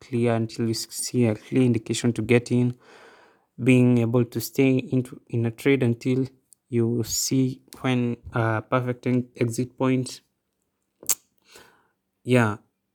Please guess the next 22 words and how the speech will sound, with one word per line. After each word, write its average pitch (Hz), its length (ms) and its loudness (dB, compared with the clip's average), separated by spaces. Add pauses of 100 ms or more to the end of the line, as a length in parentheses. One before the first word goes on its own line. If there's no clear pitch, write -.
(140)
it's - 120 -12
all 123 60 -2
about 113 280 -6
being 107 160 -10
patient 110 520 -8
and, 104 260 -6
um, 104 360 -8 (1080)
these 143 220 2
things 123 380 2
you 120 80 2
cannot 131 420 0
be 107 100 -4
taught 117 380 0 (140)
by 104 100 -8
your 104 480 -6
forex 107 480 -8
gurus 113 380 0
here, 110 240 0
people 113 340 -4
who 110 80 0
flex 110 360 -8
with 110 340 -10